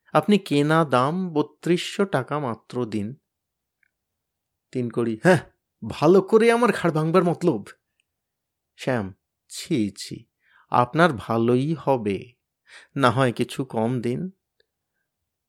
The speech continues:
চব্বিশশো, দু হাজার,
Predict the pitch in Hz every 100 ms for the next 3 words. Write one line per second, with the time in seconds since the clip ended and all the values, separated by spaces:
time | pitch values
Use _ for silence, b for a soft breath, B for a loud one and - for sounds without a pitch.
0 | - 170 151 160 - 156 180 208 _ _
1 | _ _ _ _ _ - 110 117 135 151
2 | - 151 151 160